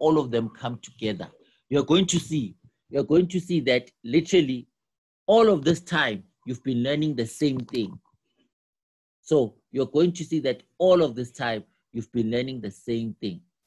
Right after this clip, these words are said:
right? You've been learning the same thing. So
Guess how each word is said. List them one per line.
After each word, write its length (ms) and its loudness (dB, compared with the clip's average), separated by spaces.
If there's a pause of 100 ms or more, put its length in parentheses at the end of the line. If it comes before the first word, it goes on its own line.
(760)
right? 300 0 (1200)
You've 220 -6
been 180 0
learning 340 -4
the 120 -8
same 340 -2
thing. 260 -12 (140)
So 360 -2